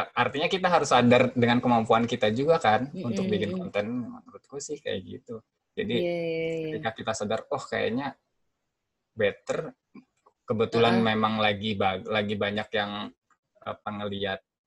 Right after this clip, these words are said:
Speaker 1: akun
Speaker 2: Heeh.
Speaker 1: aku pada saat itu, ya udah deh,
Speaker 2: Heeh.
Speaker 1: banting setir. Ya, aku mulai, mulainya gimana caranya bi-, bikin konten gitu.
Speaker 2: Iya,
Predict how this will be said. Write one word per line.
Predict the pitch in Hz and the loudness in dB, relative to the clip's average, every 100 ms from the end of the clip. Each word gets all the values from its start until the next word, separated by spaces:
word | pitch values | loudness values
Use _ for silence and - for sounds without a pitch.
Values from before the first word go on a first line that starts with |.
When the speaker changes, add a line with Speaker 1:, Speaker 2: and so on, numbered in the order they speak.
| - | -20
Speaker 1:
akun | - 208 185 | -16 -8 -4
Speaker 2:
Heeh. | 165 190 | -2 -2
Speaker 1:
aku | 185 160 | -4 -8
pada | 143 104 | -8 -10
saat | 101 - - | -14 -18 -16
itu, | 95 - 160 180 - | -16 -12 -14 -14 -14
ya | 98 | -12
udah | 95 107 | -10 -8
deh, | 131 | -6
Speaker 2:
Heeh. | 185 | -6
Speaker 1:
banting | 196 104 104 | -6 -10 -16
setir. | - - - _ | -20 -20 -20 _
Ya, | - - | -16 -16
aku | - 113 | -16 -18
mulai, | 107 98 95 - _ | -18 -14 -14 -16 _
mulainya | 104 101 92 107 139 | -12 -8 -8 -8 -10
gimana | 110 104 104 | -10 -10 -10
caranya | - 92 117 | -10 -8 -6
bi-, | 113 104 _ 98 - _ | -6 -8 _ -16 -16 _
bikin | 104 104 | -10 -8
konten | 101 110 127 113 110 101 | -2 0 4 2 2 -4
gitu. | 190 | -2
Speaker 2:
Iya, | 180 202 | 2 4